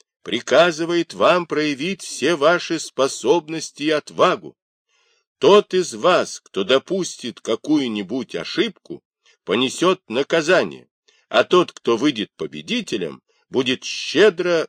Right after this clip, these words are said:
награждён". Выслушав приказ, противники пришпорили своих коней и ринулись навстречу друг другу к центру поля. Расстояние между противниками становилось всё меньше и меньше,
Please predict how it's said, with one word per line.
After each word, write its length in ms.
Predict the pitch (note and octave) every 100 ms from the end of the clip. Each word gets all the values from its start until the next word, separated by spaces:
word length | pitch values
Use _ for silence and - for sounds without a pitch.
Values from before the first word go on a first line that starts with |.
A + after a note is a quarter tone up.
| -
награждён". 800 | G2 A#2 C#3+ A#2+ G2 F#3+ B2 - _ _ _ _ _ _ _ _ _ _ _ _ _ _ _ _ _ _ _ _
Выслушав 760 | - D2 F#3 - C#3 - G#2 -
приказ, 680 | E2+ E2 - C#3+ F3 - - _ _ _
противники 720 | D#2+ D2+ B2+ D#3 C#3+ - G#2+
пришпорили 800 | - F#2 F#2 - - G#2+ F2 D2
своих 440 | C#2 - C2+ B1 -
коней 500 | B1 B1+ D#3+ F3 _ _ _ _ _ -
и 180 | G#3
ринулись 600 | F2+ E3+ G3 F3 E3 -
навстречу 760 | F2 E2+ - - E2+ C#3+ - A2+
друг 300 | D#2+ D#2 -
другу 400 | D#2+ C#3+ F#3 E3
к 100 | -
центру 520 | - - G#2 - F2+
поля. 360 | - D#2+ B1+ _ _ _ _ _ _ _ _ _ - _ _ _
Расстояние 640 | A2 B2 - C#3 G3+ A3+ G#3
между 280 | G3+ F#3+
противниками 720 | F3+ E3+ - F3+ F3 - D#3+
становилось 640 | D3 - G#2 G#2 G#2+ A2 F#2+
всё 240 | - F#2
меньше 500 | E2 C3 E3 - -
и 60 | B2
меньше, 500 | A2 F#2 - -